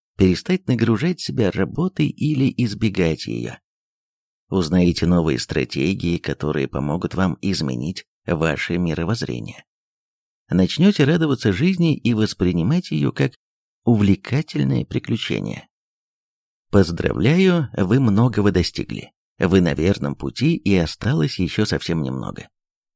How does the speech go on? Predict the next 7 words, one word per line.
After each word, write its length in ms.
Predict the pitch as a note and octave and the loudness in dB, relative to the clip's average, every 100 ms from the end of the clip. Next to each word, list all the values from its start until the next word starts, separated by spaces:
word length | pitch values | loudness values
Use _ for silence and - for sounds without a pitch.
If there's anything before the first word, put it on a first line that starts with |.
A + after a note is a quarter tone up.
| _ _ | _ _
Теперь 400 | F#3+ - F3+ D3 | -4 2 2 2
вы 120 | D3 | 0
понимаете, 720 | D3+ C3 B2 B2 A2 G#2 G#2 | 0 0 2 2 2 2 0
что 320 | G2 - F#2 | -4 -2 -2
ваши 380 | F2 D#3 F3 C3+ | 0 -2 -2 -4
успехи 480 | B2 A2+ - A#2 A2 | -4 -2 -4 -4 -4
заслужены. 760 | G2 G2+ - F#2 E2 - A1+ | -4 -4 -2 -4 -4 -6 -10